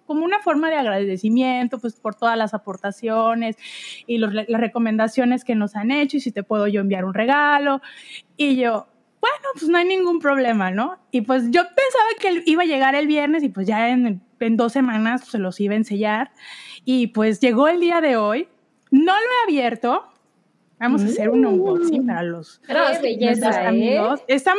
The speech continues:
Speaker 1: muy bonito. Les voy a contar una cosa. Yo tengo la primera versión de esta, de esta libreta, que igual me la regaló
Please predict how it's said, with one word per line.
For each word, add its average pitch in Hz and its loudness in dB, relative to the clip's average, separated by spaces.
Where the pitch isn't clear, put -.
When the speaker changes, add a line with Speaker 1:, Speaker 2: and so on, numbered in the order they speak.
Speaker 1:
muy 403 2
bonito. 320 0
Les 285 0
voy 302 0
a 330 -2
contar 262 2
una 269 0
cosa. 196 -10
Yo 294 0
tengo 370 0
la 330 -2
primera 247 2
versión 220 -4
de 214 -4
esta, 202 -6
de 233 -4
esta 233 -6
libreta, 208 -4
que 220 -6
igual 208 -2
me 226 0
la 226 -2
regaló 180 -6